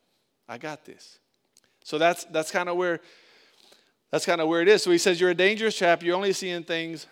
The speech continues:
from a human point of view." Then Jesus says to his disciples, and this is where we're gonna spend the next few minutes here. "If any of you wants to be my follower,"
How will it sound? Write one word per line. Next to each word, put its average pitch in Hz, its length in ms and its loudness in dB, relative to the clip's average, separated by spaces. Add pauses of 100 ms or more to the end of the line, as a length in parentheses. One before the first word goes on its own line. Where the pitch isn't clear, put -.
(180)
from 160 160 -10
a 151 60 -8
human 160 240 -6
point 147 240 -8
of 131 80 -10
view." 127 260 -8 (140)
Then 196 240 2
Jesus 247 460 0
says 233 260 2
to 220 100 -6
his 208 80 2
disciples, 165 560 0
and 147 100 -6
this 170 120 -4
is - 40 -4
where 196 100 -4
we're 196 60 -4
gonna 196 300 -2 (320)
spend 185 220 -6
the 175 60 -4
next 180 200 -2
few 196 160 -10
minutes 185 280 -6
here. 123 320 -6 (1300)
"If 180 200 2 (140)
any 262 400 0
of 147 180 -2
you 131 440 -10 (200)
wants 170 360 -4
to 185 160 -8
be 170 180 -8
my 156 240 -10
follower," 98 640 -16